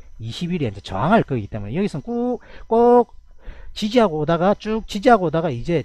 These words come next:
저항으로 바뀌는 거거든요. 이걸 강하게 푹 돌파하면, 자, 안착하고 또 눌림목 주고 올라가고 이제 상단 돌파 나오겠죠. 만약에 사-, 밀리더라도 급하게 안 밀리고 사상 밀리면 또 살 수 있는 겁니다. 그죠? 만약에 못 샀다면요.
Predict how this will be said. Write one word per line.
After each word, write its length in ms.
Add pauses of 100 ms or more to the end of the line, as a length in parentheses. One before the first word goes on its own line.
저항으로 420
바뀌는 340
거거든요. 420
이걸 240
강하게 320
푹 280
돌파하면, 600 (420)
자, 260 (180)
안착하고 540
또 320 (240)
눌림목 340
주고 180
올라가고 460
이제 200
상단 500
돌파 500
나오겠죠. 560 (640)
만약에 400
사-, 160 (120)
밀리더라도 600
급하게 380
안 120
밀리고 380
사상 320
밀리면 320
또 80
살 160
수 120
있는 140
겁니다. 420 (1400)
그죠? 180
만약에 400
못 120
샀다면요. 600